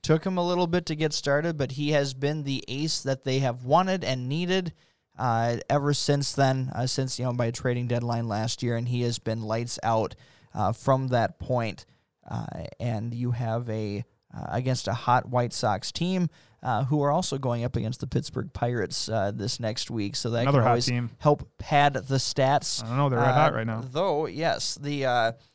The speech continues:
Speaker 1: let's get to our Pirates positive before we
Speaker 2: Oh,
Speaker 1: finally
Speaker 2: we're
Speaker 1: go
Speaker 2: here?
Speaker 1: into the, into the, the hot stove. Again, we've been saying each week we're gonna say something <laughs> positive about the Pittsburgh Pirates. Uh, I think this just became a rolling, uh,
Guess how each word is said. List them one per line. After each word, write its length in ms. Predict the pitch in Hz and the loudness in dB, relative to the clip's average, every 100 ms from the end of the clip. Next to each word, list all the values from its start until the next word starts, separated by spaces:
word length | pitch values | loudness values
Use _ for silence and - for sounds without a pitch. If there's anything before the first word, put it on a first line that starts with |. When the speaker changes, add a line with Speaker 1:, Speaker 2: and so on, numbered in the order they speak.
| _ - | _ -6
Speaker 1:
let's 220 | 175 190 | -4 0
get 160 | 226 220 | 0 2
to 100 | 202 | 4
our 140 | 170 | 4
Pirates 400 | - 170 170 147 | 6 4 4 0
positive 480 | - 135 143 139 123 | 6 8 8 6 0
before 220 | 131 143 | 0 2
we 80 | 139 | 0
Speaker 2:
Oh, 40 | |
Speaker 1:
finally 240 | 131 135 135 | 4 6 8
Speaker 2:
we're 40 | |
Speaker 1:
go 80 | 135 | 10
Speaker 2:
here? 60 | 147 | 10
Speaker 1:
into 120 | 156 | 8
the, 240 | 131 135 - | 6 2 2
into 240 | 135 135 | 0 0
the, 240 | 131 117 107 | 4 4 2
the 80 | 113 | 0
hot 220 | 131 120 | 2 2
stove. 280 | - 131 113 | 4 2 2
Again, 220 | 131 147 | 2 0
we've 140 | 139 135 | 2 0
been 100 | 139 | 0
saying 340 | - 196 196 - - _ | 4 4 2 -4 -20 _
each 260 | 233 214 - | -6 -6 -4
week 320 | 214 220 - | -2 -4 -4
we're 100 | 165 | -2
gonna 160 | 170 | 0
say 220 | 175 180 156 | 0 0 2
something 420 | - 208 147 131 | 2 2 2 0
<laughs> 60 | 123 | 6
positive 460 | 185 185 196 180 | 6 6 2 0
about 220 | 170 165 160 | 0 0 0
the 60 | |
Pittsburgh 520 | 156 202 180 196 180 | -2 -2 0 0 -2
Pirates. 500 | - 180 190 196 185 - - - | 4 6 8 6 2 -6 -14 -10
Uh, 120 | - - | -6 2
I 100 | 147 | 4
think 220 | 156 175 | 4 2
this 160 | 160 160 | 2 2
just 180 | 165 - | 0 0
became 360 | 160 - 160 | -2 2 2
a 120 | 143 139 | 4 2
rolling, 520 | 135 151 160 156 147 | 2 2 2 2 2
uh, 360 | 139 143 143 | 4 6 6